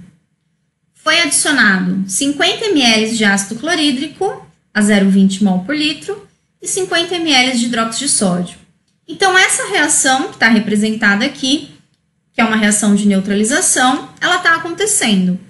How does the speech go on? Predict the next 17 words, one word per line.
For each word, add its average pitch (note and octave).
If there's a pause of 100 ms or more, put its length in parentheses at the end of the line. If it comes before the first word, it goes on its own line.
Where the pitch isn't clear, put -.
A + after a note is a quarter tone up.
(260)
ok? C#4+ (600)
Ahn, D4
e F#4+
o D#5+
que -
que -
acontece, B3
pessoal? A3
Toda D#5+
reação C#4+
ácido-base A3
tem C#4
como A#3+
característica A3+
a G#4+
liberação C4+
de C4